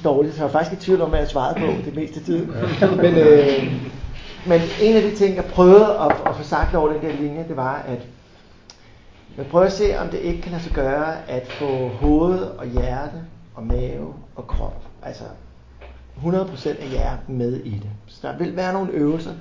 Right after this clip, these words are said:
hvor jeg taler direkte til hjertet, og hvor det er det, vi skal have i spil. Der vil være nogle øvelser, som er sådan lidt mere logiske og analytiske, hvor det er hjernen, der er lidt mere i spil. Der vil være nogle øvelser så, og nogle processer, som er mere intuitive,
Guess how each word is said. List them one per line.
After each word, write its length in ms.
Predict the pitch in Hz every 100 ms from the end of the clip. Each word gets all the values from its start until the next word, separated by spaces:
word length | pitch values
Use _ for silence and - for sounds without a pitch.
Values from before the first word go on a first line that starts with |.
| - - - -
hvor 60 | 143
jeg 120 | -
taler 280 | 156 151 -
direkte 440 | 151 127 - -
til 80 | 131
hjertet, 360 | 120 98 139
og 80 | 135
hvor 80 | 135
det 140 | 135
er 40 | -
det, 140 | 131
vi 60 | 127
skal 160 | - 117
have 80 |
i 40 | -
spil. 160 | - - - - 143
Der 60 |
vil 100 | 135
være 140 | 147 170
nogle 160 | 170
øvelser, 380 | 165 143 143 143
som 160 | 139 131
er 80 |
sådan 140 | 123 139
lidt 100 | 139
mere 140 | 139
logiske 680 | 139 151 151 - - - -
og 240 | 131 131
analytiske, 560 | - 135 135 131 127 - - - - - - -
hvor 100 | 139
det 80 | 127
er 40 |
hjernen, 400 | 123 120 127 135
der 60 | -
er 40 |
lidt 140 | 120 -
mere 140 | -
i 20 |
spil. 240 | 107 - 107 -
Der 80 | 135
vil 120 | 143
være 180 | 151 170
nogle 200 | 175 147
øvelser 300 | 147 143 -
så, 260 | 156 139 139 -
og 280 | 127 120 117 - - _ 135
nogle 140 | 135
processer, 480 | 143 - 139 131 -
som 160 | 135
er 60 | 131
mere 300 | 127 127 131
intuitive, 760 | 139 - 151 151 165 - -